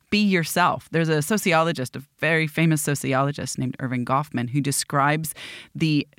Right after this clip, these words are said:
the two different states of being. The first is, like, your front stage. That's who you are. You're performing, right? And you're always performing.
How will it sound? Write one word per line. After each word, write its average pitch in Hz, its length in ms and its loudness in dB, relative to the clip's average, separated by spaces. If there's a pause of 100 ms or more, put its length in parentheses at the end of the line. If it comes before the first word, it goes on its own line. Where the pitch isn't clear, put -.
the 147 460 -2
two 240 200 4
different 214 340 0
states - 360 -2
of 131 120 -2
being. 127 380 0
The 147 80 -6
first 175 320 0
is, 175 120 -6
like, 151 180 -2
your 147 140 2
front 160 400 -2
stage. 123 540 -4
That's - 260 -2
who - 140 -4
you 156 240 2
are. 135 140 2
You're 123 160 -4
performing, 151 760 -2 (120)
right? 139 220 -2
And 160 120 0
you're 147 120 2
always 156 400 0
performing. 139 640 -4